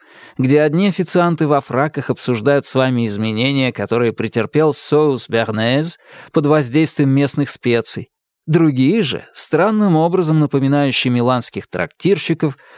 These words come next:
знают тайны вареного мяса с пьемонтским зеленым соусом, самоуверенно заявленного как креольская кухня. Можно совершить шестичасовую поездку по Миссисипи на колесном пароходе,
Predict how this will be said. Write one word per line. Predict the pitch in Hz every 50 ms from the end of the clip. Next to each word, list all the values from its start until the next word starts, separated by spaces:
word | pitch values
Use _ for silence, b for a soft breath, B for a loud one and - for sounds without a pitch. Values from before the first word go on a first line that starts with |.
| B B B
знают | B 123 117 123 131 175 220 226 220 202 - _
тайны | - 196 196 202 196 190 190
вареного | 175 180 175 180 185 185 180 175 170 170
мяса | 165 156 143 135 135 139 135 - - 143
с | -
пьемонтским | - - 123 117 110 104 110 131 147 - - - 151 143
зеленым | 127 117 117 110 117 117 117 117 113 107
соусом, | - - - 85 82 80 76 - - - - - - _ _ _ _
самоуверенно | - - - 247 233 226 208 160 131 139 139 131 120 113
заявленного | 101 87 82 80 78 76 107 143 151 156 151 143 135 131 123 117
как | 110 - - 190 185 _ -
креольская | - 156 143 123 107 98 95 90 - - - - 87 80 78 _
кухня. | - - - - - - - - - - - _ _ _ _ _ _ _ _ _ _ _ _ _ _ _ _ _ _ _ _ _ _ _ _ _ _ _ -
Можно | - 104 107 117 156 185 185 196 220
совершить | 208 - 208 208 220 196 - - 170 185 180
шестичасовую | - - 196 185 - - 175 175 - - - - 185 185 165 143 151 170 156
поездку | - - 170 160 131 117 113 - - - - 147
по | - 165
Миссисипи | 165 170 180 - - - 202 - - - 139 123 120 - 135
на | 135 135 131
колесном | 120 - 123 117 117 131 151 - - 151 139 135
пароходе, | - 139 135 143 143 - - - 92 85 - 71 - -